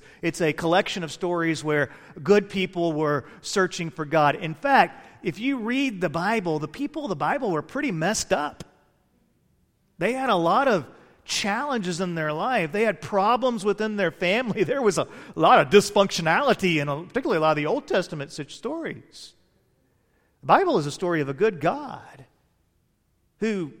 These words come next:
searched us out, who loved us even in our sin, to the degree that he was willing to take on flesh and die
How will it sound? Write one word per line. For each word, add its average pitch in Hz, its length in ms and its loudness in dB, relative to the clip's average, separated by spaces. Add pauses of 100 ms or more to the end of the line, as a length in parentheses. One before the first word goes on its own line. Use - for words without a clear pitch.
(100)
searched - 560 -4
us 285 240 -6
out, 339 400 -2
who 190 200 -2
loved 190 440 0
us 180 260 2
even 247 580 -4 (320)
in 226 280 2
our 196 320 -2
sin, 196 760 -8 (1080)
to 190 160 0
the 233 80 0
degree 175 420 0
that 180 140 0
he 165 160 -2
was 147 180 -6
willing 156 320 -4
to 147 340 -4 (380)
take 160 260 0
on 156 200 -4
flesh 123 400 -4
and 123 160 -10
die 127 320 -4